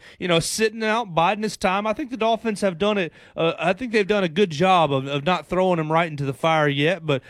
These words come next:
you know, they're, they're, they've got an off week this week, so he's gonna get two weeks of, uh, practice and prep. I think it's just simply amazing that he's gonna play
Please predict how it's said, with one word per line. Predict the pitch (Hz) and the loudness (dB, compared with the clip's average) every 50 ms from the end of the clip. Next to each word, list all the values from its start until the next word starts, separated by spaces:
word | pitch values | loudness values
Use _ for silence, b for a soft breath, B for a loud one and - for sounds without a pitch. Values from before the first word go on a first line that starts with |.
| b b b | b b b
you | b 165 | b 0
know, | 170 156 143 | 0 2 2
they're, | 151 160 170 135 | 2 -2 -2 0
they're, | 147 160 190 175 | 0 0 0 0
they've | 147 156 175 196 185 | 0 0 0 0 2
got | 190 180 165 | 0 0 0
an | 156 | 0
off | 143 147 156 175 165 - - | 2 2 2 2 2 0 0
week | 170 165 175 160 139 139 | 2 2 2 0 -2 -2
this | 151 160 147 - | -2 -2 -2 -4
week, | 147 151 160 160 147 | -2 -2 -2 -2 -2
so | - 170 151 | -2 0 0
he's | 156 175 175 180 | 0 0 0 -2
gonna | 202 180 170 | -2 -2 -2
get | 156 151 - | -4 -6 -6
two | - - 180 185 180 | -4 -4 -2 0 0
weeks | 175 175 180 180 160 - | 0 0 -2 -4 -4 -4
of, | 147 131 127 123 | -2 -2 0 -2
uh, | 127 123 120 | -2 -4 -4
practice | - - 156 160 165 165 _ - 147 - - | -4 -2 -2 0 0 -2 _ -6 -6 -4 -6
and | 135 123 117 | -6 -6 -8
prep. | - - 156 165 180 180 B B B B B | -4 -2 -2 -2 -2 -4 B B B B B
I | - 185 226 | -2 -2 0
think | 247 294 202 | 0 -2 -2
it's | 185 156 - - | -4 -4 -2 -2
just | 262 254 139 - | -2 -2 -2 -2
simply | - 214 202 - - 180 175 | -2 -2 -2 0 -2 -2 0
amazing | 175 170 165 165 160 147 131 123 131 120 | 0 -2 -2 0 0 0 0 -2 -4 -2
that | 117 117 127 | -2 -2 -2
he's | 135 139 127 | -2 -2 -2
gonna | - 143 135 127 | 0 -2 -2 -2
play | - - - 151 143 143 131 123 113 110 | -4 -2 0 0 2 2 2 0 -2 -4